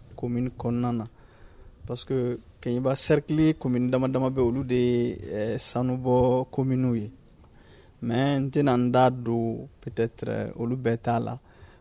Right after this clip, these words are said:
mais Keɲeba yɛrɛ commune kɔnɔna na, société min bɛ yen, eh, ni jamana yɛrɛ kɛlen don k'u yamaruya ka baara kɛ,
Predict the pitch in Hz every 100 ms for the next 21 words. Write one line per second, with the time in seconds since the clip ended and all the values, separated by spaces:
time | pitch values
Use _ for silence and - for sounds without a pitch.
0 | - 120 120 123 120 131 143 131 139 -
1 | 120 127 - 123 123 120 123 117 123 -
2 | 127 127 131 131 131 127 123 117 123 120
3 | 107 135 - - - - 127 127 127 123
4 | 127 131 127 131 131 127 - - - -
5 | - - 117 117 135 123 123 131 123 123
6 | 120 120 120 120 117 113 113 113 117 117
7 | 123 123 123 117 110